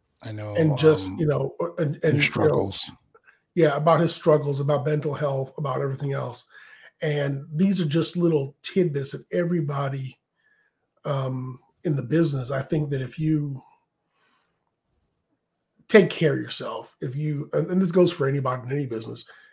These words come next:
Speaker 2: if you take care of yourself physically, your own mental health, um, take care of yourself emotionally, um,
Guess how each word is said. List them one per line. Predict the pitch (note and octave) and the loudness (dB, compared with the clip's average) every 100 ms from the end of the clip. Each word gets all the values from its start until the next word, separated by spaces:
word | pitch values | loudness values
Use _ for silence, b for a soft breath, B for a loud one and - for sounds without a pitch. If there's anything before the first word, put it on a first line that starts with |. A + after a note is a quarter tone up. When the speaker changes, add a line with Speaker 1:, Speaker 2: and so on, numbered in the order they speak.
| b | b
Speaker 2:
if | - | -10
you | C3 | -4
take | E3 - | -4 0
care | F3+ | 2
of | E3+ | 4
yourself | E3 - F3 D#3 D#3 - | 2 2 2 2 0 -8
physically, | D3+ D#3 D#3 D#3 | -6 -6 -4 -2
your | C#3+ C#3 | -2 -2
own | C#3 | -2
mental | C#3+ D3 | -2 -4
health, | C#3 C#3+ C#3 C#3 _ _ _ _ _ _ _ | -2 0 0 -4 _ _ _ _ _ _ _
um, | C#3 C3 C3 | -8 -6 -4
take | D#3+ - | -4 0
care | D3+ | 0
of | C#3 | 0
yourself | C#3 D#3 C3+ C3+ - | -2 0 -2 -4 -8
emotionally, | C3 C3+ C#3+ - C3 C3+ B2+ C3 _ _ _ _ _ _ _ | -2 0 0 -2 -4 -4 -4 -10 _ _ _ _ _ _ _
um, | C#3+ B2+ B2+ C3+ C3 | -6 -4 -4 -6 -10